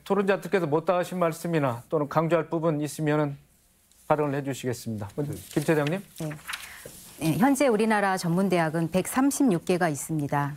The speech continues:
Speaker 2: 그리고 능력 중심의 축은 바로 전문대학입니다. 향후 전문대가 해야 할 역할과 기능이 많이 늘어날 것으로 보여지고 있는데요. 자, 이러한 일들을 수행하기 위해서는 현재 전문대학 정책과로는 한계가 있습니다.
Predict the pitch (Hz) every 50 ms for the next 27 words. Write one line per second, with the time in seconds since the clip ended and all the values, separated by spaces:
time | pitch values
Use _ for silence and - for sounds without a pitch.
0 | - - - 175 170 175 165 160 180 208 226 247 254 254 - 196 196 185 - 190
1 | 185 175 - - 254 233 254 254 196 175 160 165 175 196 208 - 175 170 180 196
2 | 190 190 180 170 160 156 139 135 151 143 - 151 147 147 - - - - - -
3 | - - - - - 294 302 294 - 208 190 196 214 233 214 214 190 196 196 214
4 | 247 262 262 247 220 208 220 233 185 165 - - - 196 185 175 175 165 - 185
5 | 175 175 170 170 180 170 - - 175 185 190 185 165 143 160 160 180 190 190 185
6 | 180 - 170 - 170 160 156 - 165 165 165 160 - 160 165 151 147 151 151 143
7 | 147 143 160 185 220 247 - - - - - - - 170 175 208 247 254 262 254
8 | 233 196 180 180 185 190 190 196 185 - 277 285 277 262 233 208 202 175 160 160
9 | 165 - 160 147 147 156 175 180 156 135 - - - - _ - 269 269 254 254
10 | 233 - 170 170 180 202 214 196 190 180 175 175 175 - 165 165 - - 202 -
11 | - 170 160 160 160 165 175 180 - 262 285 285 277 269 254 254 185 143 - -
12 | - 156 143 135 147 147 143